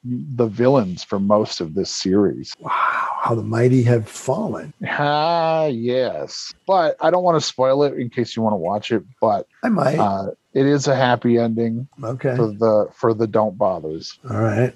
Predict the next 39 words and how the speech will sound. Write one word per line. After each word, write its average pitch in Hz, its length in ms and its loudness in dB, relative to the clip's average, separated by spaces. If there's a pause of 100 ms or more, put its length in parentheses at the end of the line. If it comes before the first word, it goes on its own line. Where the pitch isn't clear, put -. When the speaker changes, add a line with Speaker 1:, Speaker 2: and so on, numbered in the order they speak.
Speaker 1:
and 120 180 -2
Speaker 2:
Well, 104 100 -4
Speaker 1:
Gordon 107 300 0
Bombay. 101 480 -2 (120)
Speaker 2:
they 113 80 -6
look 127 160 2
like 131 140 2
they 135 140 2
have 117 160 0
cool 127 260 2
jerseys, 110 680 0 (100)
yellow 113 320 2
and 110 160 -2
brown 120 360 2
with 98 100 -4
the 92 60 -12
Don't 107 320 -2
Bothers 110 420 0
with 113 120 -4
the - 60 -18
stick - 400 -2
underneath 123 500 0
it. 139 200 -4 (120)
Speaker 1:
Yep, 123 260 2 (160)
yep. 117 260 2
Speaker 2:
All 123 140 -8
right. 104 180 -16
Speaker 1:
Kind 156 220 0
of 190 80 0
a 175 40 0
shitty 127 360 0
name 113 240 0
for 110 140 0
a 110 60 2
hockey 110 360 -2
team. 107 280 -4
I'm 104 300 -4
gonna 107 160 -2
be 98 440 -2